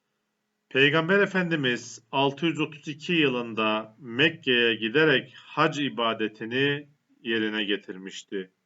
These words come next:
Bu onun ilk ve son haccıydı. Daha sonra buna veda haccı denilmiştir. Arafat'ta toplanan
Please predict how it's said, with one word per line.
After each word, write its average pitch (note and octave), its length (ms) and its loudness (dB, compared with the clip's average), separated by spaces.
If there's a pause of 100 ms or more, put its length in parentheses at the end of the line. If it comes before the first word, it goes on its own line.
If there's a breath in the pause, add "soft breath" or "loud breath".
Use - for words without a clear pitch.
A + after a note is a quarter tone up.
(280)
Bu C#3+ 540 2 (360)
onun B2+ 380 -4
ilk C3+ 460 -6
ve B2+ 340 2
son B2 320 -6
haccıydı. F#2+ 840 -6 (460)
Daha C3 260 2
sonra G#2+ 520 -6
buna C3 580 -2 (220)
veda A2+ 460 0
haccı A2+ 640 -2 (520)
denilmiştir. F#2 1160 -10 (2500)
Arafat'ta F3+ 680 4
toplanan D#3 720 0